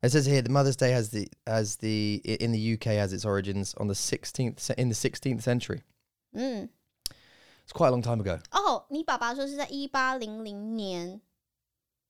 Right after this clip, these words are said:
Speaker 1: Or eighteen hundreds.
Speaker 2: 在一千，一-，对，一八零零年这一天was set as
Speaker 1: As the
Speaker 2: 母亲节。
Speaker 1: mother-，oh.
Speaker 2: 对。
Speaker 1: Um,
Speaker 2: 好像是这样吧。
Speaker 1: the custom of Mothering Sunday, which fell on the fourth Sunday of Lent.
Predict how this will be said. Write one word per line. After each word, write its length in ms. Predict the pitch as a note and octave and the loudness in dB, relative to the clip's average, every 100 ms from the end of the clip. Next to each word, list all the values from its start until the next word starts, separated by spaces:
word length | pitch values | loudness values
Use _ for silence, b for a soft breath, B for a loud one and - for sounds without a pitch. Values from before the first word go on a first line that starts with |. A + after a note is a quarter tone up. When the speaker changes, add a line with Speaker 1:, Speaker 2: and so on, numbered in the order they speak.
| _ _ _ _ - | _ _ _ _ -8
Speaker 1:
Or 120 | - | -4
eighteen 260 | A2+ A2+ G#2+ | -2 -2 0
hundreds. 140 | - | 0
Speaker 2:
在 80 | F#2+ | 0
一 100 | C#4+ | -4
千， 720 | - - C4 A#3+ B3 A#3+ - _ _ _ _ _ - | -10 -10 -8 -8 -8 -10 -12 _ _ _ _ _ -16
一-， 140 | G3+ | -10
对， 180 | - A#3+ | -2 -2
一 120 | B3 | -2
八 220 | C4 B3+ B3+ | -4 -4 -4
零 200 | A3+ A3 | -6 -8
零 320 | G#3+ A3 A3+ | -10 -8 -6
年 340 | G3+ F#3 G3 - | -6 -6 -8 -4
这 160 | B3+ - | -4 -4
一 80 | B3+ - | -12 -8
天 560 | - A3+ G#3+ G3+ G3+ _ - | -6 -4 -6 -8 -12 _ -6
was 160 | G3 | -4
set 520 | - - B3 - - - | -4 -2 -2 -2 -14 -6
as 460 | F3+ E3+ G#3+ - - _ - | -6 -6 -12 -16 -20 _ -4
Speaker 1:
As 240 | G#2+ - | 0 0
the 140 | - G#2+ | -2 -4
Speaker 2:
母 100 | G2 | -4
亲 0 | |
节。 60 | |
Speaker 1:
mother-，oh. 400 | - G#2+ A2 F#2+ - _ | 0 2 2 0 -8 _
Speaker 2:
对。 80 | - - - - - | -18 -16 -18 -14 0
Speaker 1:
Um, 560 | A#2 A#2 A#2+ A#2 A2+ - _ | 6 8 8 6 2 -2 _
Speaker 2:
好 160 | - F#3+ | -6 -6
像 80 | F3 | -4
是 80 | |
这 40 | G#3+ | 2
样 40 | |
吧。 100 | E3+ | 4
Speaker 1:
the 180 | - D#3+ | 6 6
custom 80 | C#3+ | 6
of 140 | A2+ | 6
Mothering 540 | B2+ C#3 C3+ A#2+ A2+ G#2 | 6 8 8 6 4 4
Sunday, 400 | C#3 B2 G2+ G2 | 4 4 4 4
which 180 | G2 | 2
fell 220 | - A#2 A2 | 0 2 2
on 60 | |
the 60 | G#2 | 0
fourth 420 | - - C#3 A#2+ | 0 4 4 4
Sunday 400 | - B2+ A#2+ G#2+ G2 | 0 0 4 4 4
of 80 | F#2 | 4
Lent. 420 | G#2 G2+ - | 4 4 2